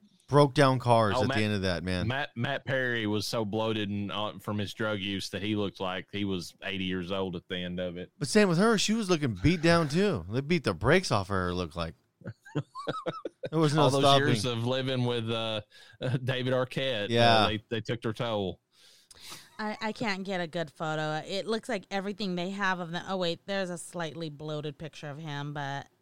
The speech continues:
Speaker 1: It, see if you can pull, like, two thousand eight Courtney Cox photo.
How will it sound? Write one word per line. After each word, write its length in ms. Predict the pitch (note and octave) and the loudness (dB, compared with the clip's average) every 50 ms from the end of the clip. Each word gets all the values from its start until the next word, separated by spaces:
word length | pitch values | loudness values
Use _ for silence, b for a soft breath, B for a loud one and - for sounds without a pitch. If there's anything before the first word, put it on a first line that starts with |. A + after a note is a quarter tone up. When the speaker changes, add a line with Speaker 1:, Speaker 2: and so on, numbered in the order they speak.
| _ _ _ _ _ _ _ _ _ _ - | _ _ _ _ _ _ _ _ _ _ -8
Speaker 1:
It, 260 | C3+ A2+ - - D3 | -8 -8 -6 -6 -4
see 180 | - - F3+ G3 | -2 2 2 2
if 100 | G#3 G3 | 2 2
you 80 | A3 | 0
can 160 | F#3 G3 F#3+ D3+ | -2 -2 -2 0
pull, 180 | E3 E3+ E3+ | 2 2 4
like, 160 | D#3+ D3 B2 | 4 4 2
two 140 | - - F3 | 2 2 2
thousand 380 | D#3 D#3+ D3+ D3 C3 B2+ B2 A#2+ | 6 6 6 6 4 2 0 0
eight 200 | A#2+ A#2+ A#2 - | 0 0 -2 -2
Courtney 320 | - - C3 A#2+ A2 G#2 | -2 -2 -2 0 0 -2
Cox 340 | F2 - A2 F#2+ F2+ - - | -2 0 0 0 0 -2 -8
photo. 340 | - - F#2 F2 E2 D#2 | -8 -6 -6 -6 -6 -8